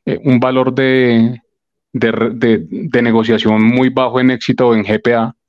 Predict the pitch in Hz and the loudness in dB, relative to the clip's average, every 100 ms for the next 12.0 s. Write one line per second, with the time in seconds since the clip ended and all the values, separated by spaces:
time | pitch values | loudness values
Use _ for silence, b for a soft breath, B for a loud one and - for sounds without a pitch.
0 | _ _ _ _ _ - 98 95 95 95 | _ _ _ _ _ 0 2 2 2 2
1 | 95 95 143 - _ _ _ _ - 107 | 2 0 -2 -8 _ _ _ _ -6 -4
2 | 101 101 101 120 123 104 110 113 113 107 | -2 -2 0 0 2 0 -2 -4 0 0
3 | 104 104 127 131 127 160 156 127 123 131 | 0 2 2 4 2 0 0 0 2 2
4 | 127 123 123 123 123 117 123 123 117 _ | 2 0 0 0 0 -2 0 -2 -4 _
5 | _ 123 113 113 110 110 131 - _ _ | _ -2 0 0 0 -2 -4 -8 _ _
6 | _ _ _ 110 110 110 104 - 113 98 | _ _ _ -2 -2 -2 -4 -2 -2 0
7 | 104 110 127 123 113 110 104 120 127 120 | 2 2 2 -2 -2 -2 0 -2 0 -2
8 | 117 113 110 107 107 107 135 113 131 123 | -2 -4 -2 -4 0 0 0 0 -2 -2
9 | 110 107 117 131 156 - _ _ _ - | 0 0 0 0 0 -6 _ _ _ -2
10 | 123 123 113 110 107 117 117 131 127 127 | 0 0 2 2 2 0 0 -2 -2 -2
11 | 120 127 107 101 147 147 113 123 131 127 | -2 0 0 0 2 2 2 2 0 -2